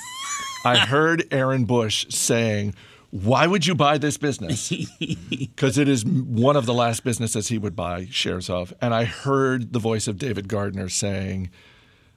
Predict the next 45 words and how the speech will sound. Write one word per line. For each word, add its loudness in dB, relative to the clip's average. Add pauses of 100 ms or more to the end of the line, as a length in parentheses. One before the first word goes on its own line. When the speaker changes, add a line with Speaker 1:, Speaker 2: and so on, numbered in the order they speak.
(280)
Speaker 2:
"Only 0
dips -2
buy -2
on -2
the -6
dip." -10 (720)
Speaker 1:
Yeah, -6
I've -8
Speaker 2:
But 4
Speaker 1:
heard 4
Speaker 2:
I 2
Speaker 1:
that 2
Speaker 2:
just 0
Speaker 1:
before. 2
Speaker 2:
thought, -2
"Boy, -8
you -2
know 0
what? 0
I've, -2
I, -6 (100)
I, 0 (1400)
I 0 (220)
have -2
talked -2
about -2
this -4
company 0
for -4
a 0
long -2
time, -4 (560)
have 0
never 2
owned 2
shares 0
of -4
it, -6 (440)
and 0
have 0
said 2
for -4
a 2
long 0
time, -2